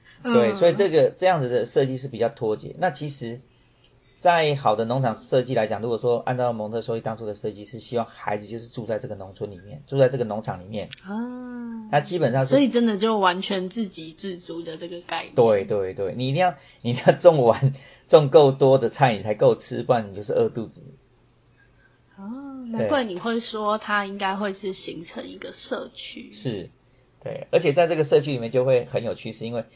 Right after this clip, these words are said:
Speaker 2: 我们是一个混龄的环境嘛，你从十三岁到十八岁，里面还有一些大人在里面工作，然后学生的学习跟教-，教学上，其实我们不是只是让孩子在里面工作，然后赚到钱，然后他就，“哦，我今天长大了，我已经可以出去面对社会。”不是，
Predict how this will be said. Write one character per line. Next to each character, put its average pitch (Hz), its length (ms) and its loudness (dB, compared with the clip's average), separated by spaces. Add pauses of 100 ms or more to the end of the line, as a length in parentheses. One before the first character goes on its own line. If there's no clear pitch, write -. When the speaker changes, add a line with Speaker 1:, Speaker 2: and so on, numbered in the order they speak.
(220)
Speaker 2:
我 104 80 -10
们 107 100 -10
是 135 80 -6
一 120 40 -6
个 120 80 2
混 98 200 -8
龄 95 100 -16
的 98 80 -10
环 92 200 -10
境 110 220 -12
嘛， - 120 -16
你 104 120 -12
从 113 260 -6 (340)
十 - 180 -12
三 120 220 -2
岁 117 160 0
到 117 140 2
十 107 160 -10
八 104 220 -6
岁， 101 240 -2
里 95 140 -14
面 113 120 -10
还 107 80 -8
有 98 40 -6
一 95 40 -10
些 107 120 -6
大 101 260 -4
人 90 160 -6
在 104 120 -4
里 95 80 -12
面 95 160 -14
工 98 220 -10
作， 98 260 -6 (480)
然 107 140 -6
后 123 180 4
学 107 200 -4
生 117 180 -2
的 110 160 2
学 104 280 -6
习 98 240 -14
跟 110 400 -2 (500)
教-， 117 420 2
教 123 240 6
学 95 240 -8
上， 113 220 -6
其 - 120 -4
实 175 40 4
我 135 60 6
们 117 260 -2 (360)
不 147 80 0
是 196 140 2
只 - 140 -12
是 135 420 -4
让 147 180 -2
孩 113 180 -4
子 113 100 -8
在 131 120 0
里 107 100 -8
面 117 220 -10
工 113 240 0
作， 107 320 -6
然 104 100 -10
后 110 160 -6
赚 123 180 0
到 113 160 2
钱， 95 300 -8
然 95 140 -12
后 110 80 -8
他 117 120 -12
就 123 160 -6
，“哦， 113 80 2
我 104 120 -2
今 120 80 -4
天 127 100 -4
长 87 160 -12
大 104 180 -2
了， 90 100 -10
我 101 120 -6
已 101 40 -10
经 104 100 -14
可 110 100 -4
以 95 60 -4
出 107 160 -12
去 104 60 -14
面 107 180 -12
对 98 120 -6
社 95 180 -10
会。” 101 100 -10
不 - 100 -12
是， 127 180 -10